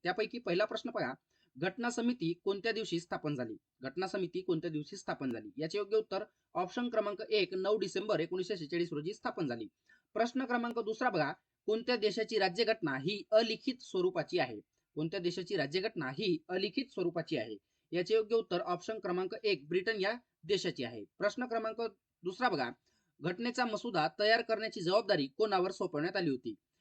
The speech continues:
याचे योग्य उत्तर ऑप्शन क्रमांक चार, म्हणजेच डॉक्टर बाबासाहेब आंबेडकर यांच्यावर सोपवण्यात आली होती. प्रश्न क्रमांक तीन बघा, नरेंद्र मोदी हे भारताचे कितवे पंतप्रधान आहेत? याचे योग्य उत्तर ऑप्शन क्रमांक दोन,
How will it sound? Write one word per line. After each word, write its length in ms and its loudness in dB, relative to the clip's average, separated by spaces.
याचे 200 0
योग्य 180 0
उत्तर 200 2
ऑप्शन 300 -2
क्रमांक 360 -2
चार, 340 4
म्हणजेच 440 0
डॉक्टर 340 -2
बाबासाहेब 440 4
आंबेडकर 360 0
यांच्यावर 380 0
सोपवण्यात 440 -2
आली 160 0
होती. 220 -4
प्रश्न 300 2
क्रमांक 360 -2
तीन 160 4
बघा, 260 0
नरेंद्र 360 2
मोदी 320 2
हे 180 2
भारताचे 480 2
कितवे 300 -4
पंतप्रधान 680 0
आहेत? 240 -6
याचे 220 0
योग्य 220 2
उत्तर 240 2
ऑप्शन 380 -2
क्रमांक 360 -2
दोन, 360 4